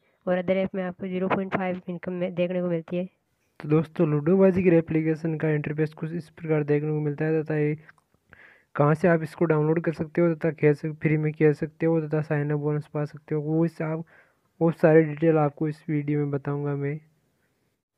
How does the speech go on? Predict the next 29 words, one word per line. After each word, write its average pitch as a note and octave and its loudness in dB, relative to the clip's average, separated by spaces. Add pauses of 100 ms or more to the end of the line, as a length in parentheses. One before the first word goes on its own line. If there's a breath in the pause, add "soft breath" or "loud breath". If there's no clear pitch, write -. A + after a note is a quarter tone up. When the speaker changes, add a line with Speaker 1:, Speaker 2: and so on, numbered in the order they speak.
(1120)
Speaker 2:
तो F3 8
चलो E3 6
दोस्तों, E3 6
लूडो D#3 4
बाजीगर D#3+ 4
एप्लीकेशन D#3+ -2
को D#3+ 2
आपको D#3 4
open D#3+ -2
करके D#3+ -2
दिखा D3+ -6
देता D3+ -6
हूँ, D#3 -6 (560)
इसमें D#3+ -6
क्या D#3 2
है। D#3 -2 (3500)
तो D#3+ 0
लूडो D3+ 8
बाजीगर F3+ 6
एप्लीकेशन E3 2
का D#3+ 0
interface D#3 2
कुछ E3 0
इस D#3+ -2
प्रकार D#3+ 2
देखने D#3 4
को D#3 2
मिलता D3 0
है D#3 -2